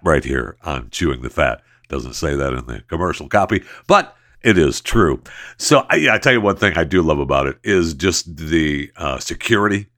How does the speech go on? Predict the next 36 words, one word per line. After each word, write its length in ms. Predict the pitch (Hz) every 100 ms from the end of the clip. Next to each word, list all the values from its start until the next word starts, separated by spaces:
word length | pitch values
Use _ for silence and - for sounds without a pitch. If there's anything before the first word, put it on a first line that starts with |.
| _
that 200 | 95 104
it 120 | 98 90
gives 240 | 104 98
me 180 | 104 101 _ _ _ -
when 640 | 90 95 98 92 90 85
I 200 | 90 87
log 340 | 87 87 90
on 360 | 85 85 90 90 -
and 540 | 95 85 82 80 76 -
I 160 | 80 82
know 220 | 82 82
that 140 | 78
ExpressVPN 1200 | 76 - 90 80 - 85 78 82 80 80 80 -
is 160 | 85 80
up 160 | 80
and 140 | 82 73
running. 360 | 78 80 80 -
Uh, 200 | 85 78
I'm 160 | 85 78
like, 200 | 71 - -
"Okay, 460 | 82 76 143 151 - _ _
I'm 420 | 87 82 73 73 78
not 280 | 85 85 -
giving 380 | 76 87 85 80
any 260 | 85 107 107
of 140 | 85
my 160 | 92 87
searches 440 | - 80 76 76
to 100 | - 65
big 320 | 69 62 57
tech." 320 | 73 62 _ _ _ _ 92
I 120 | 87
love 280 | 78 76 65
that. 260 | 64 55 - - -
So 180 | - 110
let's 400 | 143 160 -